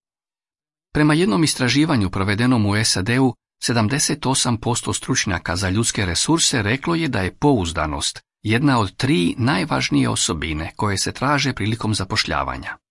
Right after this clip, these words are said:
Ako sada naučiš biti pouzdan, to će ti koristiti kad odrasteš.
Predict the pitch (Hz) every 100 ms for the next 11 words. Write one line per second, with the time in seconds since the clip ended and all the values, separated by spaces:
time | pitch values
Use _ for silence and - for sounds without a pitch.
0 | _ _ _ _ _ _ _ - 107 110
1 | 147 170 151 151 156 131 135 - - 131
2 | 101 85 76 73 - - 170 170 147 147
3 | 113 117 - 110 117 - 107 - - -
4 | - - -